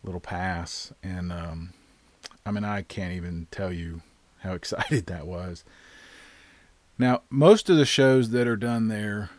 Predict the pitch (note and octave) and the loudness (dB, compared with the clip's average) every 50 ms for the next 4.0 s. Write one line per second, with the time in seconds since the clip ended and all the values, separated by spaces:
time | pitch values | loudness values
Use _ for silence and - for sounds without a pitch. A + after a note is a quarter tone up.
0 | _ _ - A2 F#2 G2 F#2+ - _ _ _ - G#2 - - - A2 G2 F2+ - | _ _ -4 -4 -4 -4 -6 -8 _ _ _ -10 -10 -8 -6 -4 -4 -4 -4 -4
1 | - - - E3 - F#2+ F2+ F2 E2 D#2+ E2+ F2 F2+ F#2+ F#2 - - - G#2+ - | -2 0 2 2 2 2 0 -2 -4 -6 -8 -8 -6 -8 -8 -8 -8 -6 -8 -8
2 | - - - G2+ G2+ - - _ _ _ _ _ _ - - - - - - - | -8 -6 -4 -4 -4 -4 -6 _ _ _ _ _ _ -14 -12 -10 -10 -8 -8 -8
3 | - - F#2 G2 F#2+ G#2 G2 F#2+ G2 G2 - - - - G#2 G#2 G#2 G2+ - | -6 -4 -4 -4 -2 -4 -4 -4 -4 -6 -6 -8 -6 -4 -2 -2 -2 -4 -6